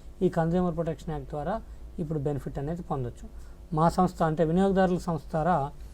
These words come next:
వినియోగదారుల అవగాహన ఫోరం అనేది ఏదైతే స్థాపించామో,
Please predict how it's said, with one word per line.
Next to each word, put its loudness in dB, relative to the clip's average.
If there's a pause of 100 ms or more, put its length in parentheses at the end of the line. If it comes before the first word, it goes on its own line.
(260)
వినియోగదారుల 6
అవగాహన 4
ఫోరం -2 (100)
అనేది -2
ఏదైతే -4
స్థాపించామో, -6